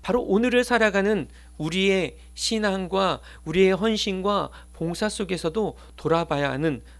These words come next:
모습이라는 것입니다. 오늘 이 자리에는 안수 집사님들이 계십니다. 다 이렇게 빨간 명찰들을 하고 계시는데, 특별히 안수 집사라는 직분은요, 제가 알기로는,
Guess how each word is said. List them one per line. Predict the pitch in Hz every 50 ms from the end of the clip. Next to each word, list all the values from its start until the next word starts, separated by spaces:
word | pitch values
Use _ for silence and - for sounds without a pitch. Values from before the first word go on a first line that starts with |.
| - -
모습이라는 | 131 131 - - 170 147 127 - 139 131 135 139 147
것입니다. | 147 147 135 - 139 120 117 - 123 127 120 - - - - - - - - - - - - - - - - - - - - - - - - - - - - - - - - - - -
오늘 | - 165 202 233 233
이 | 233 240
자리에는 | 226 214 202 202 208 208 190 170 170 180 214 226 233 226 - - - - - - - -
안수 | 139 123 127 135 147 - 220 196
집사님들이 | 220 220 - - 208 202 196 196 190 175 185 180 185 175
계십니다. | - 160 147 - 180 170 156 139 123 117 113 -
다 | - - - 151
이렇게 | 143 139 - 156
빨간 | - 185 190 196 180 190 170 143
명찰들을 | 127 135 135 - - 160 156 147 143 135 143
하고 | 156 156 156
계시는데, | 147 156 139 - 160 151 143 143 147 185 202 170 123 - - - - - - - - - - - - - - - - - -
특별히 | - - - 294 294
안수 | 262 190 170 196 - 277
집사라는 | 226 269 - - 247 233 226 214 208 208 220 202 165 143
직분은요, | - - 190 - 262 240 233 202 156 143 147 127 113 113 - - - - -
제가 | - - - 139 147 220 240 233 214 165 - - 147 - - - - - - - -
알기로는, | - 147 156 156 196 185 165 131 120 110 113